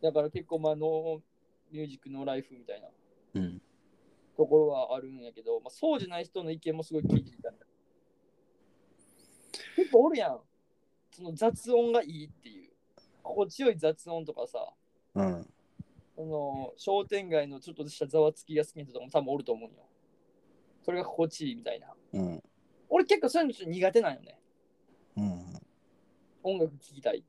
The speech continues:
Speaker 1: て思うから。
Speaker 2: まあでもそれはまだ別じゃない。それ、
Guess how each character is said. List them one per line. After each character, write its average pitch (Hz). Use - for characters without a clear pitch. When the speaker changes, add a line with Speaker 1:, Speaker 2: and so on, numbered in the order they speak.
Speaker 1:
て -
思 -
う -
か -
ら。 -
Speaker 2:
ま 127
あ 104
で 98
も 90
そ -
れ 151
は 151
ま 147
だ 104
別 95
じ 90
ゃ -
な 65
い。 95
そ -
れ、 110